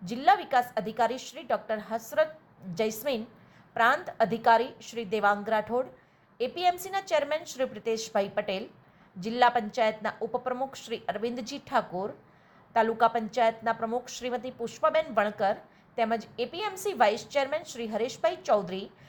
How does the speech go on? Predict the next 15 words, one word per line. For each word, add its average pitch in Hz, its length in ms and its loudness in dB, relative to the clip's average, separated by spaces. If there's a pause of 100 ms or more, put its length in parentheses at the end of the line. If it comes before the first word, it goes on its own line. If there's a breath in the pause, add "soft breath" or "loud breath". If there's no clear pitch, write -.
(220 loud breath)
તાલુકા 220 360 4
ભાજપ 214 420 -6
પ્રમુખ 262 380 -8
શ્રી 330 160 -10
સતીશભાઈ 220 640 -2
પટેલ 220 300 -2 (140)
અને 202 180 -6
એ 226 180 -6
પી 320 180 -4
એમ 330 40 -12
સીના 349 240 -4
ડિરેક્ટર્સ 254 580 2 (380)
હાજર 208 280 -2
રહ્યા 185 280 4
હતા. 175 260 0